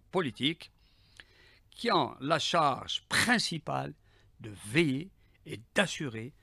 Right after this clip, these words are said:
la sécurité, la stabilité, le développement et la réalisation de nos objectifs stratégiques dans un climat politique serein et responsable. Dans la conjoncture actuelle, caractérisée par un monde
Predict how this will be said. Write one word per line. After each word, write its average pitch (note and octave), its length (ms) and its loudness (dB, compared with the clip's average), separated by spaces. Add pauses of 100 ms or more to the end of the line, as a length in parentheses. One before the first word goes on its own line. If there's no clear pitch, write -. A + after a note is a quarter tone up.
(280)
la C3+ 220 -2
sécurité, F3 720 -4 (380)
la - 180 0
stabilité, D#3+ 680 -6 (280)
le A2+ 220 -6
développement F3 800 2 (340)
et D#3+ 100 -8
la A#2+ 160 -2
réalisation D3 800 -2
de C3+ 140 -4
nos C3 180 -4
objectifs B2+ 560 -4 (120)
stratégiques D3 840 -2 (240)
dans C3+ 240 -2
un B2+ 160 -6 (160)
climat B2+ 480 -6
politique C3+ 580 -4 (220)
serein G2+ 560 -6 (120)
et B2+ 60 -12
responsable. G2+ 640 -12 (520)
Dans G3 120 4
la G3+ 100 0
conjoncture A3 720 -4
actuelle, C3+ 580 -6 (220)
caractérisée F3 680 -6
par C3 200 -12
un C#3+ 120 -6
monde E3 400 -8